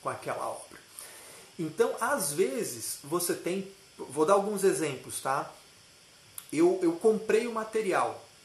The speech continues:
eu recebi o material, eu tenho a nota do material, eu paguei pelo material, só que ele tá guardado no almoxarifado, ele não foi efetivamente aplicado na obra. Isso não é custo incorrido ainda.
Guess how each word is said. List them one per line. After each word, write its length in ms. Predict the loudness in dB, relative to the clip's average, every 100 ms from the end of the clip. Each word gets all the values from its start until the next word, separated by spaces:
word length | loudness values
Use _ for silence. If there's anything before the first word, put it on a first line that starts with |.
| -20 -20 -12 -2
eu 100 | -2
recebi 880 | 2 4 4 4 2 2 -6 -6 -10 -20 -18 -4
o 80 | 0
material, 720 | 0 0 0 2 0 -2 -10 -20 -20 -2
eu 140 | 0
tenho 260 | 4 4 4
a 80 | 0
nota 440 | 2 2 2 0
do 100 | -2
material, 640 | -2 -2 -2 -2 -2 -2 -8 -18 -20 6
eu 140 | 6
paguei 600 | 8 6 4 6 6 6 2
pelo 200 | 0 0
material, 640 | -2 -4 -4 -4 -4 -10 -20 -20 -20 -4
só 140 | -2
que 100 | 2
ele 120 | 2
tá 120 | 2 0
guardado 480 | 0 0 0 0
no 100 | -2
almoxarifado, 840 | -4 -4 -6 -6 -6 -4 0 0 0
ele 100 | -8
não 100 | -10
foi 220 | -6 -4
efetivamente 880 | -4 -4 -6 -6 -6 -6 -6 -6 -6
aplicado 540 | -8 -10 -4 -2 -2
na 120 | -4
obra. 320 | -2 -2 -2 -6 -18 -20 -20 -20 -20 -20 -20 -20 -8
Isso 320 | -6 -4 -2
não 160 | -2 -2
é 40 |
custo 380 | -4 -8 -8 -6
incorrido 540 | -6 -2 -2 -2 -4
ainda. 320 | -4 -6 -10